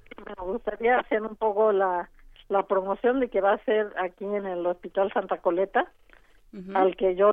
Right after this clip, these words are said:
Speaker 1: quiero hacer el hospital como la Clínica Mayo, pero no me, no he llegado todavía a ello,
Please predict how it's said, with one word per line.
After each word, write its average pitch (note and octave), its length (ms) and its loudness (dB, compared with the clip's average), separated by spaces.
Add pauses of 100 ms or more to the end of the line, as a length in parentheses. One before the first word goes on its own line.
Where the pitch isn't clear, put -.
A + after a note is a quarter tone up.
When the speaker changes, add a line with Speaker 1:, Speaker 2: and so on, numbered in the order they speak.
Speaker 1:
quiero G3+ 240 2
hacer G3+ 280 0
el F3+ 100 -8
hospital F3+ 420 -6
como F3+ 200 -6
la E3 120 -8
Clínica G#3 460 0
Mayo, F#3+ 340 0
pero F3 300 -2
no F#3 180 -6
me, G3+ 320 -2
no G3+ 180 -2
he A3 60 4
llegado G#3 460 6
todavía G3 480 2
a F#3 80 -2
ello, F#3+ 300 -4